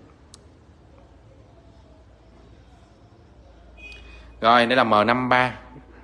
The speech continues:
ram tám trăm hai mươi tám gi, năm triệu tư năm mươi. A chín mươi năm G, ram sáu trăm hai mươi tám gi. Con này thì, à,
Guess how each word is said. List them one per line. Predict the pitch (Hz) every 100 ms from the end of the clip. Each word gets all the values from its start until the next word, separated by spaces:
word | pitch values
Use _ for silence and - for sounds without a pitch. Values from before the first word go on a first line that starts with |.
| -
ram | 117 117
tám | 117 135
trăm | 151 117
hai |
mươi | 113
tám | 120 147
gi, | 139 113 -
năm | 117 113
triệu | 104 98
tư | 113
năm | 110 113
mươi. | 110 - - - _ _ - - - - - - - - - - - - - - - - - - 262 - - - - - - - - - - -
A | 139 139
chín | 160 170
mươi | 156
năm | 143
G, | 120 113 107 95 - - - -
ram | 123 123
sáu | 139 143
trăm | 147
hai | 123
mươi | 120
tám | 131 156
gi. | 131
Con | 120
này | 107
thì, | 101 95
à, | 95 95